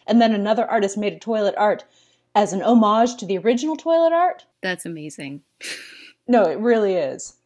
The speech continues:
Speaker 1: And I know it's totally, you know, it's totally a snob to rag on, on toilets not being art, but it's fascinating that, you know, if you wait long enough and just wait for all the poop to go away, you'll be left with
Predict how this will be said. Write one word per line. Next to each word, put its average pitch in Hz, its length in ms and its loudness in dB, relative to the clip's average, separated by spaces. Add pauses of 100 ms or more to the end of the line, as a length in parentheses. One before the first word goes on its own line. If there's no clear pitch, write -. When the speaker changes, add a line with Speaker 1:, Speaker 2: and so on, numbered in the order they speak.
(140)
Speaker 1:
And 226 160 0
I 233 80 2
know 254 180 6
it's 233 180 2
totally, 220 500 0
you 233 160 -4
know, 214 100 0
it's 247 200 0
totally 277 320 0
a 208 40 0
snob 185 500 -2
to 196 100 -4
rag 170 280 0
on, 165 280 -6
on 170 180 -10
toilets 165 480 -8
not 151 220 -10
being 156 200 -10
art, 156 300 -6
but 220 140 -2
it's - 160 -4
fascinating 196 720 -4
that, 160 320 -4
you 220 120 -4
know, 208 100 -4
if 202 100 -4
you 277 100 2
wait 392 240 2
long 349 280 0
enough 202 520 -4
and 220 260 -4
just 240 220 -4
wait 294 220 -4
for 285 160 -2
all 330 100 4
the 254 80 -2
poop 330 320 -2
to 254 120 -4
go 196 200 -2
away, 180 560 -2 (180)
you'll 247 140 -2
be 214 160 -4
left 196 380 -4
with 190 100 -8